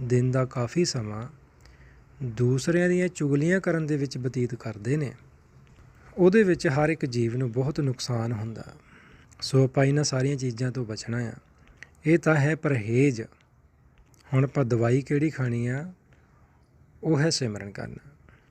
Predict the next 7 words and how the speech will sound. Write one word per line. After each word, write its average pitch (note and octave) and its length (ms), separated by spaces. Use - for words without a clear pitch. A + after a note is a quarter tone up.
ਸਵੇਰੇ C3 420
ਸ਼ਾਮ A#2+ 380
ਜਦੋਂ A#2 240
ਵੀ A#2 80
ਸਮਾਂ A2+ 300
ਲੱਗਦਾ, G#2+ 400
"ਵਾਹਿਗੁਰੂ, A#2 1300